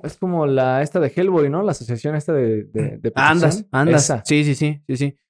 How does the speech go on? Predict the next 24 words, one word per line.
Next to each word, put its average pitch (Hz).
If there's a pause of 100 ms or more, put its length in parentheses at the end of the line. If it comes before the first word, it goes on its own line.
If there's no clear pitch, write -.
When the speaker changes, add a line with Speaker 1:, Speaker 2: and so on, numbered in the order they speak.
(120)
Speaker 1:
Sí, 120
Speaker 2:
Yo 151
Speaker 1:
sí, -
Speaker 2:
soy 180
Speaker 1:
sí. 165
Speaker 2:
el, 135
el, 123
el 113
otro 139
experto, 147
el, 110
Speaker 1:
Ajá, 113
Speaker 2:
el 120
Speaker 1:
el 120
Speaker 2:
que 120
quiere 156
andar 160
con 165
la 135
novia 151
de 143
Hellboy. 139 (160)
Speaker 1:
Sí. 131
Speaker 2:
Sí. 139